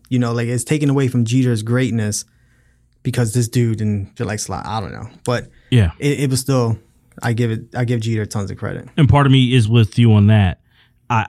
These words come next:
Speaker 2: I, I don't look at it. It's not a, such a bad goof on Giambi. Did he make a mistake? I will agree with you. Like, he didn't make the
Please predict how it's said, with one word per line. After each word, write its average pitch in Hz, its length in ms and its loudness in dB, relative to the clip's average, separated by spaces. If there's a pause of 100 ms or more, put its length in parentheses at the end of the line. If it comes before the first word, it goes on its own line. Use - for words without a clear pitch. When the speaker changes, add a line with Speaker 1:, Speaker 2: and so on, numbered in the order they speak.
Speaker 2:
I, 104 340 -2 (300)
I 120 100 0
don't 117 240 4
look 123 260 4
at 117 180 6
it. 110 100 0
It's 110 200 2
not 120 240 6
a, 117 200 2 (120)
such - 240 0
a 117 40 2
bad 110 560 2
goof 113 320 2
on 101 160 4
Giambi. 101 220 2 (220)
Did 131 80 2
he 127 40 6
make 139 140 4
a 139 40 0
mistake? 143 360 2
I 143 140 2
will 160 160 2
agree 143 260 2
with 110 220 2
you. 90 100 -4
Like, 92 340 -2 (140)
he 120 340 2 (120)
didn't 117 320 2
make 113 320 0
the 107 160 2